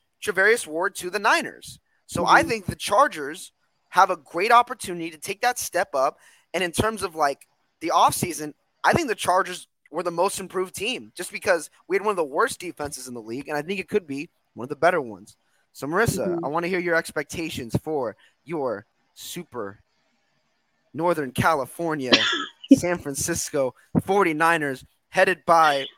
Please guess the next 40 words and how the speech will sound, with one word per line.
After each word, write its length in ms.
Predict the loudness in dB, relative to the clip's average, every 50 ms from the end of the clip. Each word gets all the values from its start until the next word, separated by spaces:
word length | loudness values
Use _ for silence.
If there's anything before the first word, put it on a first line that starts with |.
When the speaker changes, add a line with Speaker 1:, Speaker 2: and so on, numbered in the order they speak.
| _ _ _ _ _
Speaker 1:
future 500 | -10 -10 -8 -8 -4 -4 0 0 0 -2 -4 _ _
M 180 | -2 -2 -2 -4
V 220 | -8 -10 -10 -8
P 360 | -4 -4 -4 -2 -2 -6 -6 -6
and 180 | -6 -6 2 4
<laughs> 80 | 4 4
goat 240 | 4 2 -4 -6 -10 _ _ _
Trey 340 | 4 6 6 6 6 2 -2 -6 _ _
Lance. 580 | -16 -16 -16 _ -20 -20 _ -18 -18 -16 -16 -20 _ _ _ _ _ _ _ _ 2
Speaker 2:
<laughs> 340 | 2 2 0 -4 6 8 8
You 360 | 8 8 8 8 8 10 10
know, 380 | 10 10 10 10 8 6 4 2 4
I, 380 | 4 4 4 4 2 -2 -6 -8 _ _ _ _ _ _ _ _ _ _ _ _ _ _ _ _ -10 -8
<sighs> 460 | -6 -4 -2 0 4 6 6 4 4 0
this 160 | -8 -10 -10
is 80 | -6 -4
actually 340 | -4 -4 -6 -10 -12 -12 -10
really 280 | -8 -8 -8 -6 -6 -8
refreshing 520 | -10 -8 -6 -6 -6 -6 -8 -12 -16 -12
for 120 | -10 -10
me 280 | -8 -6 -6 -6 -6 -4
because 640 | -4 -6 -6 -2 0 2 2 2 0 -2 -6 -6 -4 -2
I 140 | 0 0
feel 220 | 0 -2 -2 0 0
Speaker 1:
Mm-hmm. 0 |
Speaker 2:
like 140 | 0 2 2
I've 160 | 2 2 0
been 180 | -2 -4 -4
so 420 | -4 -2 0 2 2 2 2 0 0 0
out 160 | 0 0 0
of 60 | 0
the 60 | -6 -8
loop 220 | -10 -14 -20 -20
with 140 | -20 -20 _ _
football, 340 | -10 -2 2 4 4 4 4
minus 320 | 2 -2 -2 -4 -8 -12 -18
the 60 | -8
Zach 240 | -4 -2 -2 -2 -4 -8
Wilson 280 | -10 -10 -8 -10 -10
shit. 320 | -8 -6 -4 -4 -4 -4